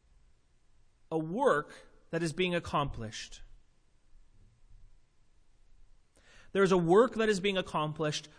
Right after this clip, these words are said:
through this cornerstone, and that there are these two responses to it. That there is one way to believe and not be put to shame,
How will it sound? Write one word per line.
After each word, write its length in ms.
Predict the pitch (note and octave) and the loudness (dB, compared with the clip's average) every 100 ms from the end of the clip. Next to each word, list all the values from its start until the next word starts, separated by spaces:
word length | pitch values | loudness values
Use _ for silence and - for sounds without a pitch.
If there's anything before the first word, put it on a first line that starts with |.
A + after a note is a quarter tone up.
| - | -10
through 560 | - G3+ A3+ A#3 A#3+ A#3+ | -2 2 2 2 0 -2
this 180 | G3+ G3 | 0 0
cornerstone, 880 | - - F#3+ E3+ - - B2 G#2+ G#2+ - - - - - | -2 -4 -2 -2 -4 -4 -4 -4 -10 -18 -20 -20 -16 -4
and 140 | E3 | 0
that 140 | F3 | 2
there 220 | F3 F3 - | 4 2 2
are 200 | F3 E3+ | 0 2
these 260 | E3+ D#3 | 0 -2
two 380 | - - G#3+ G#3 | -6 -2 -2 0
responses 720 | F#3+ - - F3+ F3 - B2+ | -2 -4 -4 -4 -4 -6 -12
to 120 | - A2 | -12 -16
it. 180 | - - - - _ _ _ _ _ _ _ _ _ _ _ _ _ _ _ _ _ _ _ | -18 -20 -20 -20 _ _ _ _ _ _ _ _ _ _ _ _ _ _ _ _ _ _ _
That 140 | D3+ | -6
there 160 | E3+ E3+ | 2 4
is 100 | D3 | 6
one 380 | D3 D#3 E3 D#3+ | 6 6 2 0
way 240 | D3+ E3+ | 0 0
to 280 | F3+ D3+ A#2+ - - - _ _ - - - - - - | -2 -4 -4 -8 -20 -20 _ _ -20 -20 -20 -20 -20 -4
believe 680 | E3 E3 F#3 G#3 B3+ C#4+ C#4 - - - - _ _ | 2 2 2 0 -2 -4 -10 -14 -20 -20 -20 _ _
and 160 | E3 E3 | -6 -2
not 200 | E3+ F#3 | -2 -2
be 80 | F#3 | -4
put 240 | F#3 F3 | -6 -6
to 80 | E3 | -6
shame, 520 | - E3+ E3+ G3 A#3+ | -6 -4 -4 -4 -6